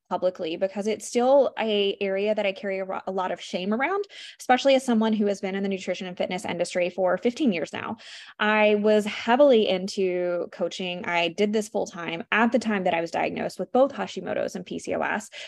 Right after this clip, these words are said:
And I was hiring nutrition coaches, nutritionists, as well as personal trainers to help me support my own body. I'm a huge, huge, huge proponent of support in any capacity that is available to us. I personally believe that we as humans are not <laughs> designed to do this thing called life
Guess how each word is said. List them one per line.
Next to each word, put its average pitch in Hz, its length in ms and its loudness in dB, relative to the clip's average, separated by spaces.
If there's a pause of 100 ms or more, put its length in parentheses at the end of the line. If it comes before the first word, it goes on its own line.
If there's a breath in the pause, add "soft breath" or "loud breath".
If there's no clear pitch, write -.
And 254 120 2
I - 20 4
was 277 140 2
hiring 277 340 2
nutrition 226 420 -2
coaches, 196 360 -2
nutritionists, 190 640 -6 (200 loud breath)
as 226 140 4
well 226 240 6
as 285 80 -2
personal 226 340 0
trainers 233 360 0
to 208 80 -2
help 214 200 0
me 202 140 0
support 190 460 0
my 185 160 -6
own 170 160 -8
body. 170 280 -4
I'm 196 160 -2
a 196 60 -2
huge, 254 540 -4
huge, 220 220 -4
huge 196 200 -4
proponent 185 460 -2
of 175 100 -2
support - 460 0 (260 loud breath)
in 226 120 4
any 226 260 2
capacity 185 500 -4
that 175 220 -2
is 175 180 -4
available 170 680 -2 (240 loud breath)
to 226 200 4
us. 180 260 2 (100)
I 202 420 0
personally 190 440 -6
believe 175 420 0
that 175 240 2
we 185 120 2
as 180 100 2
humans 165 420 -6
are 185 100 2
not 185 320 2
<laughs> 262 80 6
designed 220 460 6
to 220 100 -2
do 185 180 0
this 190 160 2
thing 175 220 -6
called 220 240 0
life 214 300 4